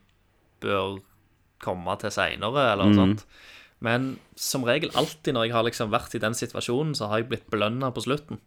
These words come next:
Speaker 2: Mm.
Speaker 1: Da har jeg liksom, «Ja, faen, det, denne veien ga meg en ny ting da, eller jeg fikk noe ut av det.» Eh,
Speaker 2: Ja.
Speaker 1: selv om jeg gjerne trodde at jeg, eh, at jeg var liksom for tidlig ute.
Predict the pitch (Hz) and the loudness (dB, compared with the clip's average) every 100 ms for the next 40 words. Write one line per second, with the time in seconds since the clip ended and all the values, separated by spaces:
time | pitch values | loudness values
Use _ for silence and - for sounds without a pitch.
0 | _ _ _ - 113 107 98 131 113 120 | _ _ _ 0 4 4 2 -2 0 2
1 | 120 113 98 101 110 _ - 196 240 170 | 0 -2 -4 -6 -12 _ -10 -6 -6 -8
2 | - 127 104 117 120 110 107 104 101 107 | -2 -2 0 0 2 4 2 2 0 -4
3 | - _ _ _ _ _ _ - 156 151 | -6 _ _ _ _ _ _ -20 -20 -2
4 | 127 110 110 120 113 101 113 117 113 - | 0 2 2 2 2 2 2 0 -2 -2
5 | 95 104 165 170 135 117 117 - 113 131 | 0 0 0 0 0 0 -2 -2 -2 -2
6 | 131 98 98 101 104 101 - - 110 101 | -2 -2 0 0 0 -2 -8 -10 -6 -4
7 | 98 95 107 143 - _ _ _ _ _ | -4 -2 -2 -2 -6 _ _ _ _ _
8 | _ _ _ 247 110 107 85 87 95 123 | _ _ _ -10 -6 -2 4 6 6 4
9 | 120 101 92 98 - 92 - 107 - _ | 2 0 -2 -4 -6 -8 -2 -4 -4 _
10 | 101 98 - 107 104 104 110 123 - - | -12 -12 -10 -10 -6 -8 -10 -16 -20 -20
11 | - - 104 104 95 107 110 104 - 110 | -14 -8 -6 -2 -2 -2 -8 -12 -14 -10
12 | - 107 113 98 - | -6 -4 -4 -6 -8